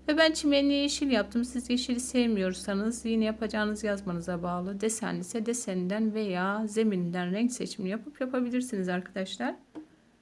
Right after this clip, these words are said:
Ve kullanacağım tığım yirmi bir numara. Şöyle sizlere göstereyim. Yıllardır kullanıyorum ve numarası gördüğünüz gibi çok belirgin değil.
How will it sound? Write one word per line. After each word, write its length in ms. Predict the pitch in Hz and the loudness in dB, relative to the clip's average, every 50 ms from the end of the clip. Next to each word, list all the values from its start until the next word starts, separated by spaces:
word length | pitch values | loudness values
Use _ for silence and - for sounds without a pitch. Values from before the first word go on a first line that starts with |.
| _ _ _ _ _ - | _ _ _ _ _ 0
Ve 100 | 285 294 | 0 0
kullanacağım 640 | - - 330 302 294 294 285 277 285 285 285 285 285 | 2 2 4 4 6 4 4 4 4 4 4 2 0
tığım 280 | 285 285 277 269 269 | 0 0 0 0 0
yirmi 300 | 269 262 247 240 240 226 | 4 4 4 4 4 2
bir 200 | 226 247 240 240 | 2 2 2 2
numara. 480 | 226 190 185 180 180 180 196 220 247 247 - - - _ _ _ _ _ _ _ _ - - _ _ _ _ _ _ - | 2 2 2 2 2 2 2 0 0 -2 -6 -12 -20 _ _ _ _ _ _ _ _ -20 -20 _ _ _ _ _ _ -18
Şöyle 680 | - - - - 196 196 185 190 180 185 202 208 220 | -16 -10 -8 -4 -4 -2 -2 -2 -4 -4 -4 -4 -4
sizlere 580 | 214 - - - 202 196 185 190 190 180 180 185 | -4 -6 -6 -6 -8 -6 -6 -4 -4 -2 -4 -4
göstereyim. 880 | 185 185 190 208 214 - - - - 202 196 190 190 196 214 226 240 | -4 -4 -4 -4 -4 -6 -10 -10 -8 -8 -6 -6 -4 -4 -2 -2 -2
Yıllardır 500 | 226 220 220 220 226 220 220 220 202 190 | -2 -2 0 0 0 0 0 0 -2 -4
kullanıyorum 880 | 185 - - - 190 180 180 175 180 175 170 170 175 202 226 247 240 226 | -8 -10 -10 -8 -6 -4 -4 -2 -2 -2 -2 -4 -4 -2 -2 0 0 0
ve 420 | 214 208 208 214 220 220 226 247 247 - - _ _ _ _ _ _ _ _ _ _ _ _ _ _ | 0 0 0 0 -2 -2 -4 -6 -8 -14 -20 _ _ _ _ _ _ _ _ _ _ _ _ _ _
numarası 400 | - 277 277 254 - 185 - - | -4 0 0 2 0 0 -2 -4
gördüğünüz 520 | 220 226 233 226 202 185 190 185 180 180 - | -2 -2 -2 0 0 0 -2 -2 -2 -4 -6
gibi 260 | 190 190 214 240 247 | -6 -6 -6 -6 -6
çok 300 | - 247 226 226 - - | -6 -8 -8 -8 -8 -8
belirgin 560 | 214 202 190 185 170 170 - 175 180 175 175 | -8 -6 -4 -6 -6 -4 -4 -4 -4 -4 -4
değil. 340 | 180 185 185 208 254 359 | -2 -2 0 0 -2 -2